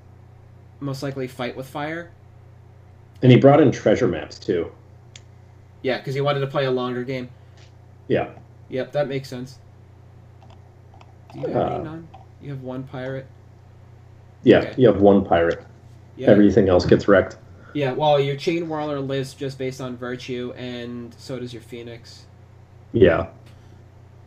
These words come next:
Speaker 2: Uh,
Speaker 1: Yeah. I, his sideboard most likely is what won him games two and or three.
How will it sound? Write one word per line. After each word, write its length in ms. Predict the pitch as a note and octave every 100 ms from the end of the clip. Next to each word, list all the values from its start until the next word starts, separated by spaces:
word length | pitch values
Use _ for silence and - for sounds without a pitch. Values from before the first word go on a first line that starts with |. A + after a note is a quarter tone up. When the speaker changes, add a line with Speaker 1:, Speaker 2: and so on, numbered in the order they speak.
| - - - E3+
Speaker 2:
Uh, 480 | A#2 D#2+ - - -
Speaker 1:
Yeah. 240 | A#2+ A2+ - -
I, 160 | C3+ - - - - - -
his 160 | G#3 G#3
sideboard 500 | G3+ G3 D#3+ D3+ C#3+
most 180 | C3+
likely 500 | D3 C3 C3+ B2 A#2+ - -
is 140 | C3+ B2+
what 180 | C3+ B2
won 200 | C3 B2+
him 200 | B2 B2
games 340 | C3 B2 A#2+
two 300 | - C3+ B2+
and 140 | A2 A#2+
or 120 | A#2
three. 380 | - A#2 A#2+